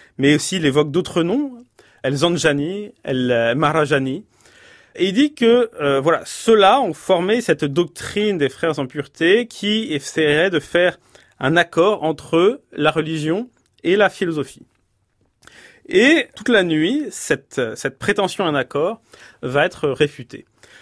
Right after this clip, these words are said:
Or, c-, donc ce témoignage nous amène, euh, placerait les, les épis des frères en pureté à la fin du dixième siècle.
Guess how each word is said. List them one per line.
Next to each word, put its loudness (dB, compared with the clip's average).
Or, 4
c-, -10
donc -2
ce 0
témoignage 2
nous 0
amène, 0
euh, -2
placerait 0
les, -2
les -10
épis -8
des 0
frères -4
en -6
pureté -4
à 0
la -4
fin 2
du -2
dixième -4
siècle. -20